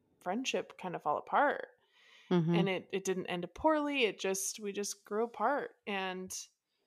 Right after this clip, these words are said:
Speaker 1: I still love him dearly. They're still,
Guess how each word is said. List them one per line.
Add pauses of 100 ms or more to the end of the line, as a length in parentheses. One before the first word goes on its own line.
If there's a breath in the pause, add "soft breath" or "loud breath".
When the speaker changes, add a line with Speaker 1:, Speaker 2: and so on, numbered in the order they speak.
(380)
Speaker 1:
I
still
love
him
dearly.
They're
still,